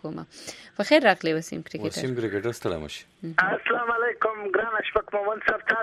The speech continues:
Speaker 3: ته، سیمین حسن خورکي، تا ته، او ستاسې، اه، ګران پروډوسر کلیم افضل ته، د سپرلي د ګلان په شان خوشبوداره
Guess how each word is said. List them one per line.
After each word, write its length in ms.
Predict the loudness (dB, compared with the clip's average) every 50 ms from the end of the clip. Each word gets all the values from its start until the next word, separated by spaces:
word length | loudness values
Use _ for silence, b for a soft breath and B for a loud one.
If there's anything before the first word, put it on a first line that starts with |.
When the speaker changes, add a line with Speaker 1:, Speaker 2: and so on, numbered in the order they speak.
| 0 0
Speaker 3:
ته، 260 | 0 2 2 2 2 2 2
سیمین 240 | 0 2 2 0 0 -2
حسن 260 | 0 0 0 0 0 0
خورکي، 260 | -2 -2 0 0 -2 0 0
تا 80 | 0 0 2
ته، 180 | 2 2 2
او 40 | 2 0
ستاسې، 300 | 0 0 0 0 2 2 2 2
اه، 180 | 2 2 2 0 0
ګران 200 | 0 0 0 0 2
پروډوسر 400 | 2 2 2 2 2 0 2 2 2
کلیم 180 | 2 2 2 0 0
افضل 260 | 0 2 2 2 2 2 0
ته، 80 | 0 0 B B B B B B B 2 2
د 100 | 2 4
سپرلي 240 | 2 2 2 2 2 2
د 100 | 2 0 0
ګلان 180 | 0 -2 -2 0 0
په 100 | 0 2
شان 160 | 0 0 0 -2
خوشبوداره 480 | -2 0 2 2 2 2 0 -2 0